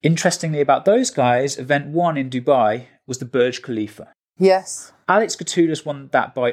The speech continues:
Speaker 1: over a minute. Guillaume, um, he was, uh, in third place.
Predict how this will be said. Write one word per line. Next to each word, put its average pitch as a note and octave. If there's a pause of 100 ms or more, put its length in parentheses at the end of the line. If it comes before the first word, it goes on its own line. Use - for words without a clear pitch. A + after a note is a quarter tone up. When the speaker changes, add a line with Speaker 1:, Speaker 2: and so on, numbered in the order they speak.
Speaker 1:
over A#2
a A2+
minute. C#3+ (240)
Guillaume, F#3 (600)
um, C3 (1040)
he G3+
was, D#3+
uh, C#3 (100)
in C3+
third D3+
place. -